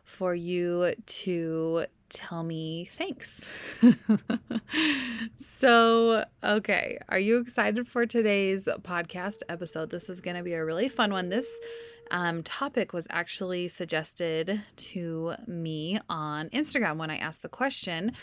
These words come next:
"What do you want future podcast episodes to be about?"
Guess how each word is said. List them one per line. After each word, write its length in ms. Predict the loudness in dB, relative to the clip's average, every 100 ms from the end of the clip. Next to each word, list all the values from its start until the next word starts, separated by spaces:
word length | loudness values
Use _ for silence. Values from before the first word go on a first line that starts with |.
| -18 -16
"What 420 | -10 -2 -2 -2
do 120 | -4 -2
you 180 | 2
want 400 | 2 0 -4 -6
future 380 | -6 -8 -6 -6
podcast 840 | -8 -8 -8 -8 -12 -10 -10 -10 -12
episodes 880 | -10 -10 -10 -8 -6 -4 -6 -8 -10
to 280 | -8 -8 -8 -8
be 380 | -8 -6 -6 -6
about?" 720 | -6 -4 -2 -2 -4 -6 -10